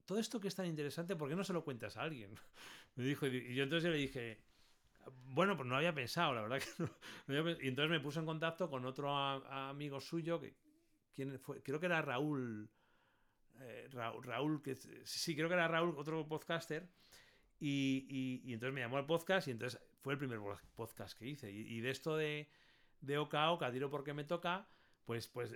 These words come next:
gente que te escuchaba en un podcast se llama, yo, es completamente orgánico, o sea, yo no he hecho ni publicidad, ni me he autopromocionado, no he hecho absolutamente nada. De hecho, me gusta que sea como, como, "Oye, pues mira, ahora me has llamado tú y luego me llamará otra persona", lo voy haciendo un poco de orgánico, ¿no?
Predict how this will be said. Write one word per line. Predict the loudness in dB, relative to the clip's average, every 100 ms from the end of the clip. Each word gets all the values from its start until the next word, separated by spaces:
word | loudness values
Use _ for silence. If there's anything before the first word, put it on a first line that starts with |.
| -10
gente | -4 -2 0
que | 0
te | 0
escuchaba | -2 -2 0 2
en |
un | 2
podcast | 0 0 -2 -4
se | -4
llama, | -4 -2
yo, | 2 4
es | 2 -2
completamente | -4 -2 0 2 4
orgánico, | 4 4 2 0 -2
o |
sea, | -4
yo | -2
no |
he | 0
hecho | 0
ni | 0
publicidad, | 0 -2 0 2 2 2
ni | 0 0
me | 2
he |
autopromocionado, | 0 0 -2 -2 -2 -4 -2 0 2
no | 2
he |
hecho | 0
absolutamente | 0 0 0 0 -2
nada. | -2 -4 -12 -20 -8
De | 0 2
hecho, | 2
me | 2
gusta | 2 2 0
que | 0
sea | 0 0
como, | 0 -2 -2 -6 -14 -20 -20 _ _
como, | 0 2 4
"Oye, | 2
pues | 0 0
mira, | 2 2
ahora | 2
me | 0
has | 0
llamado | 0 0
tú | 4 4 4 -4 _ -6
y | -4 -2 -4 -6 -10 -12 -12 -14 -16 -18 -18 -8
luego | 2 4 4
me | 2
llamará | 2 2 4
otra | 2 0
persona", | 0 2 2 2
lo | 0 2 2
voy | 2
haciendo | 2 0
un |
poco | 0 2
de | 2 2 -2 -6 -12 -14 -10
orgánico, | -4 0 0 -2 -8 -10
¿no? | -10